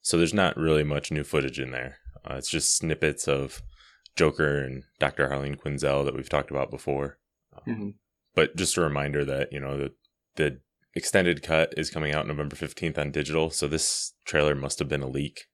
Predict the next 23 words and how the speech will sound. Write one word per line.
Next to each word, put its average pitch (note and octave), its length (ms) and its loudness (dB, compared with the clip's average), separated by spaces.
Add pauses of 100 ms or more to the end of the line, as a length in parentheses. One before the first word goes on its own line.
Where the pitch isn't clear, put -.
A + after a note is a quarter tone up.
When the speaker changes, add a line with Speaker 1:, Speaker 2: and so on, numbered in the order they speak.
(160)
Speaker 1:
'cause - 180 -2
it - 120 2
says, D2 480 2 (340)
you D#2+ 120 0
know, C2+ 280 -4
"Available C#2+ 420 2
now," C2+ 360 -4 (720)
which - 140 -6
I A#2+ 60 4
Speaker 2:
Yeah, G2 80 2
Speaker 1:
thought - 100 0
Speaker 2:
I G2+ 60 0
Speaker 1:
was G#2+ 80 0
Speaker 2:
don't G2 80 -2
think G2+ 160 -2
you G2+ 80 0
were G2 40 -2
su-, - 220 -8 (260)
supposed - 380 -2
to G#2+ 100 -2
see G#2+ 160 0
it G2 100 -4
today. G2+ 320 -2